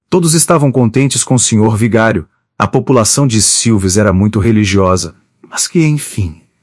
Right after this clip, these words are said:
não se per-, perder o tempo por própria colheita das cas-, castanhas naquele ano, estavam dando um dinheirão.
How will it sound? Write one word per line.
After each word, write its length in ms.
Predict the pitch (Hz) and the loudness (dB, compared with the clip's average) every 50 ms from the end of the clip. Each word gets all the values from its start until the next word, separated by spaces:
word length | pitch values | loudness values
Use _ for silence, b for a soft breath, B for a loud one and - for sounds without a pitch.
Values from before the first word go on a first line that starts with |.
| _ _ _ _ _ | _ _ _ _ _
não 140 | 135 139 147 | 0 0 0
se 160 | - - 147 | 0 0 -2
per-, 200 | - - 147 135 | 0 -2 -2 0
perder 320 | - 139 113 101 127 131 | 0 -2 0 0 0 0
o 80 | 123 104 | 0 0
tempo 320 | - - 123 123 110 113 | 0 -2 -2 -2 -2 -4
por 120 | 104 117 104 | -6 -4 -4
própria 400 | - - 117 120 113 - 107 101 | -2 0 0 0 0 -2 -4 -2
colheita 380 | - 117 110 110 117 110 117 | 0 0 0 0 0 0 0
das 240 | 98 104 101 95 - | 0 0 0 -2 -2
cas-, 220 | - - 101 - | -2 -4 -4 -2
castanhas 420 | - - 101 - - - 98 98 95 | -2 -4 -4 -4 -2 -2 -2 0 0
naquele 340 | 101 107 107 - 123 117 110 | 0 0 0 0 0 2 2
ano, 300 | 95 104 98 90 82 - _ _ _ _ | 2 2 0 0 -4 -8 _ _ _ _
estavam 340 | 147 - - 160 156 156 135 | -4 -2 0 0 0 2 2
dando 300 | 123 123 131 135 127 120 | 2 2 2 2 2 2
um 100 | 120 117 | 2 2
dinheirão. 560 | 104 101 117 123 123 117 95 85 76 71 73 | 0 0 0 2 2 2 0 -2 -2 -6 -10